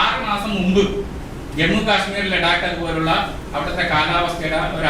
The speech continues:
ആറ് മാസം മുമ്പ് നടത്തും. ഇത് ശേഖരിച്ച് രണ്ടായിരത്തി ഇരുപത്തിയേഴ് വന്നതിന് കമ്പൈൽ ചെയ്ത് ഇപ്പോൾ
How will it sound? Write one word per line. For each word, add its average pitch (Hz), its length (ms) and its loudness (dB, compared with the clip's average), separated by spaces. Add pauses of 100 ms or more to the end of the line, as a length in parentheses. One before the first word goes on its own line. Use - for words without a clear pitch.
ആറ് 147 200 2
മാസം 147 240 0
മുമ്പ് 139 200 0
നടത്തും. - 280 -4 (140)
ഇത് 226 160 -2 (300)
ശേഖരിച്ച് 151 520 0 (140)
രണ്ടായിരത്തി 147 580 0
ഇരുപത്തിയേഴ് 139 480 -2
വന്നതിന് 139 340 -2
കമ്പൈൽ 143 360 0
ചെയ്ത് 92 240 -4 (800)
ഇപ്പോൾ 185 180 -2